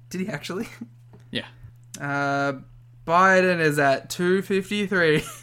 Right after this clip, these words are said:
Speaker 1: <laughs> and Trump is at two thirteen.
Speaker 2: Well, that depends whether or not you count the call of, uh, Arizona.
Speaker 1: I don't. <laughs> I don't support Fox.
Speaker 2: Well, it was also the A P.
Speaker 1: I don't support the alternate press.
Speaker 2: Yes.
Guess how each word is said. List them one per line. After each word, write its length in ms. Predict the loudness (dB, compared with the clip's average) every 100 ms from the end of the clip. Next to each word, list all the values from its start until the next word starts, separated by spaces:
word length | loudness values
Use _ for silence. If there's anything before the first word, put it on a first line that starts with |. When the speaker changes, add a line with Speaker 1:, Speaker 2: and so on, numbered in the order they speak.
| -20
Speaker 1:
<laughs> 360 | -20 -20 -12 -2
and 260 | -2 -2
Trump 300 | -4 0 0
is 120 | -2 -2
at 220 | -4 -4
two 280 | -6 -4 -4
thirteen. 520 | -4 -4 -2 -4 -4
Speaker 2:
Well, 120 | -4 -2
that 240 | -2 -2
depends 340 | -8 -4 -4 -2
whether 220 | -4 -4
or 60 | -6
not 260 | -8 -10
you 60 | -12
count 260 | -12 -12
the 80 | -12
call 340 | -12 -10 -10 -12
of, 160 | -14
uh, 220 | -12 -14 -12
Arizona. 440 | -14 -12 -14 -16 -20 -20 -20 -20 -12
Speaker 1:
I 120 | -8
don't. 500 | -8 -2 0 0 -2 -10 -20 -20 -20 -20
<laughs> 420 | -20 -20 -20 -6
I 120 | 0
don't 200 | 0 0
support 380 | -6 -6 -4 -4
Fox. 880 | -10 -12 -6 -6 -6 -12 -10 -10 -10 -12
Speaker 2:
Well, 240 | -6 -4
it 60 | -4
was 120 | -4
also 200 | -6 -6
the 140 | -10
A 80 | -12
P. 140 | -14 -18 -20 -20 -4
Speaker 1:
I 160 | 0 2
don't 180 | 0
support 460 | -2 -8 -8 -6 -6 -10 -20
the 120 | -10 -10
alternate 520 | -10 -10 -10 -8 -10
press. 640 | -10 -8 -8 -10 -12 -16 -20 -20 -20 -20
Speaker 2:
Yes. 600 | -16 -14 -14 -16 -18 -20